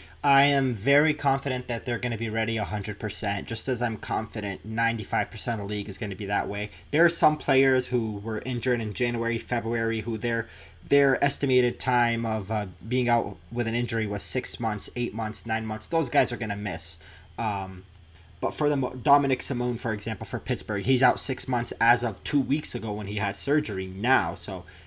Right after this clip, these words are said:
he's gonna be out. My question isn't,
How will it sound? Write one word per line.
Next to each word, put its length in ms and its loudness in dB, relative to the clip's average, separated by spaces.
he's 240 2
gonna 200 -2
be 120 -4
out. 220 -4
My 220 8
question 400 4
isn't, 400 2